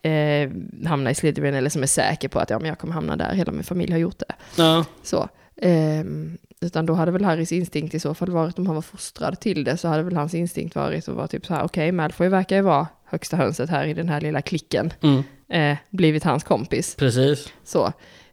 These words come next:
Speaker 1: Eh, och som hatten förutspår att det hade gått bra för honom. Det hade ju kunnat gå bra för honom, honom personligen.
Speaker 2: Mm.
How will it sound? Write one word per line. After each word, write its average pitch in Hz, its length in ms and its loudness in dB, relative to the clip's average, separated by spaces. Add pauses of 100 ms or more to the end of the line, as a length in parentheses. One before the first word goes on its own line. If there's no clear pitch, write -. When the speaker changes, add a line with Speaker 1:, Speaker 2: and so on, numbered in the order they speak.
Speaker 1:
Eh, 160 960 -2 (120)
och 165 260 -2 (1300)
som 185 220 -2
hatten 180 340 -2
förutspår 165 800 2
att 160 140 2
det 170 80 -2
hade 170 140 2
gått 147 140 -4
bra 156 380 0
för - 120 -6
honom. 170 380 -2 (320)
Det 185 80 2
hade 180 160 8
ju - 40 4
kunnat 190 220 2
gå 208 100 6
bra 196 300 6
för - 120 2
honom, 190 340 4
honom 170 220 4
personligen. 165 760 0
Speaker 2:
Mm. 131 200 4